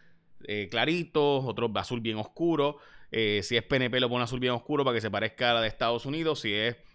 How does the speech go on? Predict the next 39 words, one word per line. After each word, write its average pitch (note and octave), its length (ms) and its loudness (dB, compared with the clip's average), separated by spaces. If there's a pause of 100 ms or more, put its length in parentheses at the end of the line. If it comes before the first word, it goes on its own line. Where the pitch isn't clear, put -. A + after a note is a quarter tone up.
(120)
independentista, A#2 760 -2
le A2 100 -2
ponen, A2 400 -6 (300)
o G#2 200 -4
soberanista, A2+ 640 -2
le G#2+ 80 0
ponen A2+ 280 -4
el A2 100 -2
azul A2+ 260 -4
de A#2 80 -2
la, G#2+ 240 0
del B2 180 2
Ares. D3 380 6 (1040)
El C3+ 120 2
original, F#3 580 6 (380)
pues, D3+ 240 4
busque C3+ 240 -4
la C#3+ 80 4
bandera D3+ 320 2
de D#3 140 2
Cuba G3+ 420 4
y C#3 60 -2
usted C3 180 -4
va C3+ 140 4
a C#3 40 2
ver D3 360 0
la B2 120 2
bandera A#2 300 2
de C3 100 2
Puerto C#3 280 -4
Rico, G#3 180 0
los D3+ 140 0
colores B2 240 0
invertidos. G#2+ 520 -6
Así A#2 180 -6
de B2+ 100 0
simple B2+ 400 -2
es A#2 80 -4
saber A2+ 400 -2